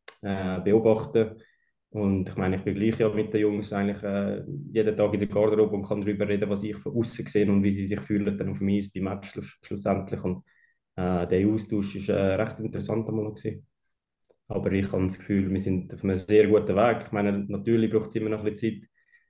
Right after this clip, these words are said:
Zeit, um sich alle zu finden, vor allem halt auf dem Eis. Ich denke, neben dem Eis haben wir uns alle sehr gut gefunden, schon re-, relativ schnell.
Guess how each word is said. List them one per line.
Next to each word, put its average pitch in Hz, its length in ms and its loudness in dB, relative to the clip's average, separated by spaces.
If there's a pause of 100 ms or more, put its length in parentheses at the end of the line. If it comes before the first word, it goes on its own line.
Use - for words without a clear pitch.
(280)
Zeit, - 80 -6
um 113 60 0
sich 110 160 2
alle 113 240 6
zu 110 60 2
finden, 123 340 4
vor 113 140 4
allem 117 340 4
halt 110 440 2 (100)
auf 123 140 0
dem 123 100 2
Eis. 135 380 4 (580)
Ich - 80 -14
denke, 104 300 -2
neben 117 200 4
dem 120 120 4
Eis 117 160 2
haben 107 120 2
wir 107 80 2
uns 107 140 4
alle 107 220 4
sehr 110 240 2
gut 113 200 -2
gefunden, 113 320 -2
schon 110 380 2
re-, 104 380 -2
relativ 104 440 -4
schnell. 123 460 0